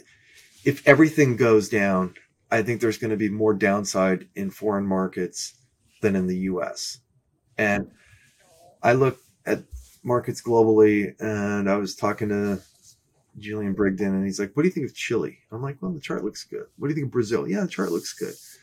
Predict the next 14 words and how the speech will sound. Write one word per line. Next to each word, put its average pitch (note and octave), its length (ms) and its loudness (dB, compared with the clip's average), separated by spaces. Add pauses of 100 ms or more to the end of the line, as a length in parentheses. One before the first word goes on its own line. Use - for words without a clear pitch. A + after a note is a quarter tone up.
(720)
But D3 220 4 (460)
again, B2 400 4 (120)
those C#3 320 4
have B2 380 0 (220)
some A2 200 -6
sketchy A2 760 0 (280)
governments. B2 720 2
They A2 220 4
have G#2 280 -2
some G2+ 580 -4 (720)
s-, - 180 -10 (160)
stuff - 400 0
that G#2+ 200 4 (480)
could G#2+ 340 -2